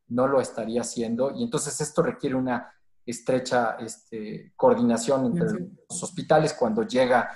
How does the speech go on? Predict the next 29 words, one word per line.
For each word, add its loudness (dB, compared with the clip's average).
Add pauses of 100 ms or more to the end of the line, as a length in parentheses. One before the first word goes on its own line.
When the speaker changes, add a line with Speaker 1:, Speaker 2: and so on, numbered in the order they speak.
(200)
Speaker 1:
un -4
paciente -2
que 0
es 2
sospechoso -2
de -8
covid, 6 (360)
no 4
lo 6
podemos 4
ingresar 4
a 4
nuestras 0
instalaciones, 0
tenemos 0
que -4
esperar 6
a, 8 (100)
al 2
confirmar 0
si -12
se -10
trata 2
de 0
un -2
paciente -6
covid -2
o 2
no, 4